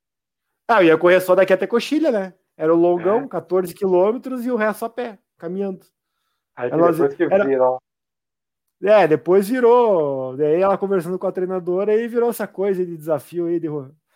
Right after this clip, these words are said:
Speaker 2: Sim.
Speaker 1: Marinelza aí. <laughs> Me quebrou no meio. Daí a Marinelza perguntou: será que vou precisar fazer essas seis,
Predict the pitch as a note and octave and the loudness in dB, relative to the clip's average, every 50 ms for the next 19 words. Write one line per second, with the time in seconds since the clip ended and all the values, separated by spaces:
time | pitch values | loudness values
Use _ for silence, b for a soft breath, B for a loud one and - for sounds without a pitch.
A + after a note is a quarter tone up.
0 | _ _ _ - C3+ D3 D#3+ D3+ D3 C#3 C#3 D3 D#3 E3+ E3 D3+ D3 D3 D#3 E3 | _ _ _ -4 -2 0 0 0 0 -2 -2 0 0 0 0 2 0 -2 -2 -4
1 | E3+ D#3+ _ _ - G3 - A3+ - - - D#3+ D#3 D3 G3+ G#3 - A#3 - - | -8 -12 _ _ -20 -2 -2 -2 -2 0 -6 -8 -4 -4 -2 0 0 0 0 -2
2 | _ - D3+ _ _ _ _ - B B B B B _ F3+ F3+ - G3 F#3 E3+ | _ -20 -20 _ _ _ _ -20 B B B B B _ -14 -2 0 0 2 4
3 | F3 G3 F#3+ F#3+ F3+ E3+ E3+ F3+ F#3+ F#3 F#3 - _ _ _ _ _ b E3+ E3+ | 2 2 2 2 0 0 2 2 2 2 0 -2 _ _ _ _ _ b -20 -20
4 | E3+ D#3+ D3+ b b b b b b _ _ _ _ _ _ _ _ _ E3+ E3+ | -20 _ _ b b b b b b _ _ _ _ _ _ _ _ _ 2 4
5 | F3 F#3 G3 G3 G3+ G#3 G#3 G#3 G3+ G3 G3 G3+ G#3 G#3 G#3+ A#3 A3+ A3+ A3+ A#3+ | 6 6 4 4 4 2 2 2 2 2 2 2 0 0 2 2 0 0 0 -6
6 | A#3 G3+ - G#3+ G3+ F#3+ F3 D3+ - - F#3 F3+ F#3+ G3+ G3 G#3+ G#3 A3 A3 A3 | -8 -4 -2 0 0 0 0 -2 -6 -6 -2 0 0 -2 -2 -4 -2 -2 -2 -2
7 | - - A3 G3 - G3+ F#3 F#3 F#3+ G3 F#3+ A3 G#3 F3+ F3+ G3 G#3 G3+ F#3+ - | -4 -10 -10 -10 -10 -6 -2 -2 -2 -2 -2 -2 -2 -2 -2 -2 -2 -4 -4 -6
8 | G3+ F#3 - - G3 G#3 G3+ E3+ E3+ | -8 -10 -6 -6 -4 -4 -4 -6 -10